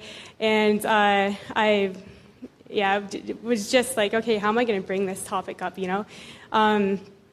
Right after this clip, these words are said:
so I remember getting there, and, uh, there, and He-, and both Sarah Jean and Heather were there, and,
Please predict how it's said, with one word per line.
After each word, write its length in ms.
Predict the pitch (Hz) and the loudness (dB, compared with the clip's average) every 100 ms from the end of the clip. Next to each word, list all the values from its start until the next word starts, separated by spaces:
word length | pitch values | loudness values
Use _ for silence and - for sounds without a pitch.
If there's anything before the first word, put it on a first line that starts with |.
| _ - - | _ -20 -14
so 120 | - 247 | 2 6
I 60 | |
remember 260 | 247 269 269 | 6 8 6
getting 320 | 233 233 233 | 6 6 6
there, 340 | 220 220 254 233 262 | 6 6 4 0 0
and, 360 | 226 220 214 | 2 4 4
uh, 180 | 214 214 | 4 4
there, 380 | 208 220 226 - | 4 4 4 0
and 240 | 208 202 | 0 0
He-, 100 | 202 | 0
and 640 | 214 - 214 202 196 185 | -2 -2 -4 -2 -2 -4
both 280 | - 196 196 | -4 -4 -4
Sarah 280 | - 208 202 | -4 -2 0
Jean 220 | 202 196 | 0 0
and 160 | 196 196 | 0 -2
Heather 220 | 190 190 | -2 0
were 120 | 190 | 0
there, 260 | 185 185 190 | 0 -2 -2
and, 180 | 185 | -4